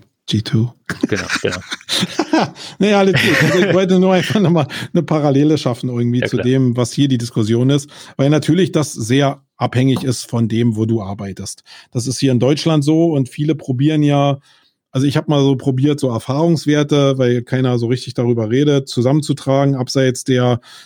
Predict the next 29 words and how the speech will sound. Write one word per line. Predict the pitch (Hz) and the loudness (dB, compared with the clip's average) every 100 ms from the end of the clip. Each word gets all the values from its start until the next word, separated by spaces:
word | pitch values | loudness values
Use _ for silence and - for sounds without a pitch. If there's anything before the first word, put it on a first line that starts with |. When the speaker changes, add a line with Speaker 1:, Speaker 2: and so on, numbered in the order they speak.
| _ | _
Speaker 1:
großen | - 139 139 | 0 2 2
Personalplattformen, | 123 123 117 120 147 143 135 - 131 131 123 | 0 2 2 2 0 0 -4 0 0 2 2
wo | 120 | 2
ja | 120 | 2
sowieso | 113 120 113 | 0 0 2
nur | 127 131 | 2 2
Murks | 117 127 139 - | 2 0 -2 -6
drin | 143 135 | -2 -2
steht. | - 143 139 _ | 0 0 -2 _
Speaker 2:
<laughs> | - - - - - | -8 -8 -10 -16 -12
Speaker 1:
Ähm, | 147 135 135 135 127 117 - - _ _ | -2 0 2 2 0 -6 -16 -20 _ _
und | 143 139 | -2 0
das | 143 165 | 0 0
ist, | 151 - _ _ | -4 -6 _ _
leicht | - 127 165 170 | -2 2 2 0
ist | 156 135 | -2 0
es | |
natürlich | 135 131 - 127 - | 0 0 0 -2 -2
nicht. | 117 - | -4 -2
Aber | 131 151 | -2 0
eins | 185 208 | 2 2
ist | 196 185 | 0 0
mir | 175 | 2
bei | 160 160 | 2 2
dieser | 156 156 | 2 0
Diskussion | 151 143 147 165 220 160 | 0 0 2 2 2 2
irgendwie | 120 107 104 | 0 0 -4
klar | 123 101 | -6 -8
geworden, | 101 98 107 143 185 | -8 -8 -6 -6 -6